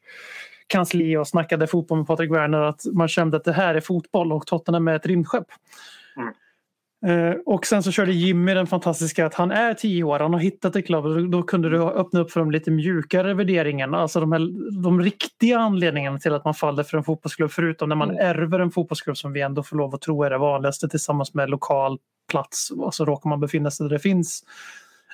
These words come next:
Speaker 1: en relativt stor fotbollsförening, så tenderar man ju att s-, stötta den fotbollsföreningen. Eh, jag, eh, körde ju Premier League-spåret här, och det kan jag ju säga att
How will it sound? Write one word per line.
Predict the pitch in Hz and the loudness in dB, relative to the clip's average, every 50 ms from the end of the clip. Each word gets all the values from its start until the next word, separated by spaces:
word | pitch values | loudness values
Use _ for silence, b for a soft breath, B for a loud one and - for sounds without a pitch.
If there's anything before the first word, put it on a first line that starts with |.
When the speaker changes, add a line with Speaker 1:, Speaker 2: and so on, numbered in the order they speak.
| B - | B -2
Speaker 1:
en | 170 160 151 147 156 | 0 0 0 -2 -2
relativt | 160 - 165 151 151 151 - - 156 - - | -2 -2 0 2 0 0 -2 -2 -6 -6 -6
stor | - - - 165 151 143 | -6 0 0 0 0 0
fotbollsförening, | - - 170 156 - - 147 - - 151 151 143 143 139 | -2 -2 -2 -2 0 -2 -4 -2 0 0 0 0 -2 -2
så | - 156 147 147 143 _ - - | -2 -2 -2 -2 -4 _ -4 -2
tenderar | 180 165 160 156 147 | 0 2 2 2 2
man | 147 143 147 | 0 0 0
ju | 147 151 139 | 2 0 0
att | 139 - | 0 -4
s-, | - - - - 180 - 247 196 | -6 -8 -6 -6 -6 -4 -4 -2
stötta | - 190 175 175 - 165 | 0 0 0 2 2 2
den | 165 156 147 | 2 2 0
fotbollsföreningen. | 160 147 - 151 - - 156 143 147 - 175 - 165 151 139 143 202 - - B B B B B B B B B B B B B B B B B B B - | 0 -2 -2 -2 -2 -2 -2 -2 -2 -2 -2 -2 -2 0 0 -2 -2 -4 -4 B B B B B B B B B B B B B B B B B B B -2
Eh, | 151 151 - | -2 0 2
jag, | - 180 233 254 254 247 208 233 240 233 226 | 4 4 4 4 4 2 2 2 2 2 2
eh, | 214 180 160 - _ - 302 285 | 0 -2 -4 -8 _ -16 -12 -6
körde | - - 208 190 185 196 | -2 0 2 2 2 2
ju | 190 185 185 180 175 175 175 - - - - _ _ _ - - | 2 2 2 2 0 0 -2 -6 -10 -12 -16 _ _ _ -4 0
Premier | 196 180 180 175 | 0 2 2 2
League-spåret | 180 180 156 - - 180 180 202 - - | 0 0 -2 -2 0 0 2 2 0 0
här, | 147 139 | -2 -2
och | 151 151 | 0 0
det | 160 180 185 175 | 2 2 0 0
kan | - 202 185 | 0 0 0
jag | 180 | 2
ju | |
säga | 170 - 175 165 160 | 2 2 2 2 2
att | 156 160 | 0 -2